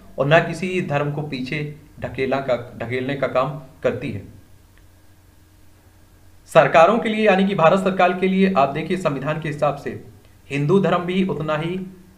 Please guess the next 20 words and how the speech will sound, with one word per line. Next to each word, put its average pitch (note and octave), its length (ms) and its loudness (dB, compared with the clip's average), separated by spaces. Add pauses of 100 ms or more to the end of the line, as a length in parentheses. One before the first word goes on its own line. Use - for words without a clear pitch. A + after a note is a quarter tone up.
(520)
मानते D#3 360 0
हैं F#3 360 -8 (160)
जितना D3 280 -2
कि D3 140 -4
इस्लाम C3 400 -6
धर्म A#2+ 220 -8
को B2+ 440 -12
मानते A2 360 -4
हैं। G#2+ 120 -14 (960)
वो D#3+ 120 4
किसी F#3+ 260 2
के G3 100 2
साथ F#3 260 2
कोई E3+ 140 -4
भेदभाव D3+ 540 -4 (100)
नहीं E3 180 -2
करते G#2+ 280 -6
हैं। G#2 140 -12 (500)
पंथ F#3+ 260 2
निरपेक्ष, F3+ 460 -2